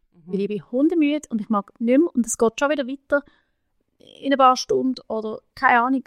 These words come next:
Speaker 2: Und gleich stand ich da und mach's, weil sonst macht's irgendein anderer.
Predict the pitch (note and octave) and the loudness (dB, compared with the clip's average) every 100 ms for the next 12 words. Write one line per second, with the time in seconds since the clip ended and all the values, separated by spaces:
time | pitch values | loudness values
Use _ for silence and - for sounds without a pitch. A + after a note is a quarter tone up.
0 | _ B3 B3+ - C#4+ D#4 - C#4+ C#4+ C4 | _ -6 -6 -4 -2 -2 0 0 2 2
1 | C#4+ D4 B3+ B3+ D4 - - C#4 C#4+ C#4 | 2 2 0 0 0 -4 -8 -6 -4 -2
2 | C#4+ C#4+ - C#4+ D#4+ F4 - D4 F#4 F#4+ | -2 -4 -6 -4 0 2 2 2 -2 -10
3 | F#4+ | -14